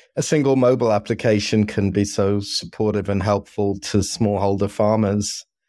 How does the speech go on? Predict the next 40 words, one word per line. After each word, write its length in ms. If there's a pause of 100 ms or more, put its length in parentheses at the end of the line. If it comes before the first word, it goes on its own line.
(180)
But 100
in 140
addition 440
to 160
that, 340
the 80
degree 360
to 120
which 200
you've 140
added 240
all 140
these 220
other 200
functionality 1040
and 160
these 180
other 160
pieces 480
that 160
can 160
help, 400
as 160
well 140
as 340 (480)
the 60
partnerships 720
that 160
you've 180
developed 600
as 180
well. 300
It's, 240
um, 360 (140)
very 160
impressive. 600 (840)
In 160
terms 500
of 240 (120)
actual, 800